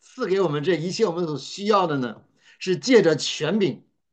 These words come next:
所以我们要对权柄有一个非常非常清楚的认识，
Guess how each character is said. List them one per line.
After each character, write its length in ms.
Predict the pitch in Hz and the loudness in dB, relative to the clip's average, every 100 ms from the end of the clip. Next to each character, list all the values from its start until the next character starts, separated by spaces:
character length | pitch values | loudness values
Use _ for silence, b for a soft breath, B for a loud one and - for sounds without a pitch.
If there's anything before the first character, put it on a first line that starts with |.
| _ _ _ _ _ _ | _ _ _ _ _ _
所 160 | - 214 | -2 4
以 60 | |
我 80 | 226 | 4
们 80 | 180 | 4
要 100 | 190 | 2
对 160 | 214 185 | -2 -4
权 320 | - 170 180 | -4 -4 0
柄 80 | 196 | 0
有 140 | 165 | 0
一 160 | 139 160 | 0 0
个 180 | 170 | 0
非 340 | 139 - 208 208 | -2 -6 -4 -2
常 300 | 156 139 139 | -4 -6 -6
非 180 | 156 151 | -6 -4
常 320 | 127 113 - | -6 -8 -16
清 320 | - - 180 170 | -14 -8 -8 -6
楚 140 | 127 | -8
的 100 | 113 | -6
认 320 | 135 165 143 | 0 2 2
识， 240 | 107 110 | -2 -12